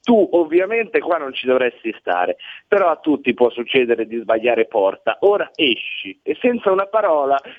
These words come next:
il piccolo Pinti chiude, eh, se, mangiandosi delle scuse, torna nei corridoi ben più affollati del vertice di centrodestra, perché poi questo ti posso raccontare, insomma,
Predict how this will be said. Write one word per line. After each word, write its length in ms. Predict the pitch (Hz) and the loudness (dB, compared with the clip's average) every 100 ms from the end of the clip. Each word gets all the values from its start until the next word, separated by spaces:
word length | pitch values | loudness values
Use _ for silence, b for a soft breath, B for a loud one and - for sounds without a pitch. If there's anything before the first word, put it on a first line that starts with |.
| B | B
il 100 | 165 | -18
piccolo 420 | - 208 190 196 | -12 -2 2 2
Pinti 460 | 196 160 147 131 151 | -2 -10 -12 -6 -4
chiude, 640 | - 196 175 156 151 160 | 0 2 4 4 2 -2
eh, 100 | - 214 | -6 -10
se, 60 | 139 156 185 139 127 | -10 -8 -6 -6 -8
mangiandosi 720 | 170 170 170 160 190 180 160 160 | -2 -2 0 -2 -2 -4 -8 -6
delle 240 | 160 185 | -2 0
scuse, 560 | 180 - 123 120 120 113 B B B | -2 -4 0 4 4 2 B B B
torna 420 | - 160 185 175 165 | -2 0 0 -4 -6
nei 180 | 156 | -6
corridoi 680 | 156 170 170 165 160 175 160 | -2 0 0 0 0 0 -2
ben 260 | - 165 175 | -2 -2 -2
più 160 | 165 | 0
affollati 800 | 160 156 156 151 143 139 - 139 B B - | -2 0 0 2 0 -2 -4 -6 B B -2
del 200 | 139 135 | 0 2
vertice 400 | 165 160 139 151 | -2 -2 -6 -4
di 120 | 135 | 0
centrodestra, 720 | 143 139 143 139 143 110 107 | 0 0 0 0 0 -2 -6
perché 220 | 104 104 | -6 -4
poi 220 | 107 131 107 | 0 0 0
questo 320 | 131 135 113 | -2 -2 -6
ti 120 | 104 | -8
posso 260 | - 110 110 | -6 -2 -2
raccontare, 640 | 107 - 110 117 104 104 | -2 -4 -4 -2 -2 -4
insomma, 360 | 101 107 104 | -2 0 0